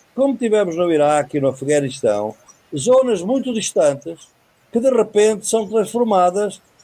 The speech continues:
em ataques à segurança nacional dos Estados Unidos. Porquê? Bem, é porque realmente mais de oitenta por cento dos chips do mundo são produzidos em Taiwan. Os Estados Unidos não querem, de maneira nenhuma, que a China controle,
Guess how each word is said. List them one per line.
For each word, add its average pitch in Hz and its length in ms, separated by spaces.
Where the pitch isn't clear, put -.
em 214 240
ataques 202 420
à 202 100
segurança 180 560
nacional 165 440
dos 123 160
Estados 165 340
Unidos. 147 340
Porquê? 220 480
Bem, 240 180
é 170 120
porque 170 340
realmente 202 960
mais 214 340
de 196 60
oitenta 196 380
por 147 140
cento 156 420
dos 156 160
chips 156 480
do 127 120
mundo 143 500
são 277 160
produzidos 180 560
em 208 140
Taiwan. 208 580
Os 139 120
Estados 180 300
Unidos 185 320
não 214 220
querem, 208 340
de 170 60
maneira 147 260
nenhuma, 165 580
que 247 100
a 254 60
China 220 380
controle, 180 760